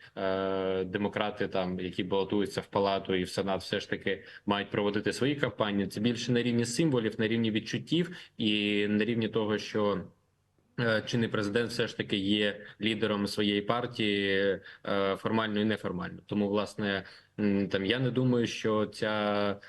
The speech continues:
е, в принципі, е, там, заява, е, Джо Байдена, е, була необґрунтованою. Все ж таки, я переконаний, що рішення достатньо виважене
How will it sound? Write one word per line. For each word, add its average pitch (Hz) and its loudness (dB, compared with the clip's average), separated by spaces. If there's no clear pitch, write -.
е, 98 2
в 95 -6
принципі, 101 -2
е, 95 4
там, 92 -2
заява, 101 0
е, 95 2
Джо 98 0
Байдена, 101 0
е, 95 2
була 104 0
необґрунтованою. 123 2
Все 110 -2
ж - -8
таки, 98 0
я 98 0
переконаний, 98 -2
що - -4
рішення 95 -2
достатньо 127 -2
виважене 107 2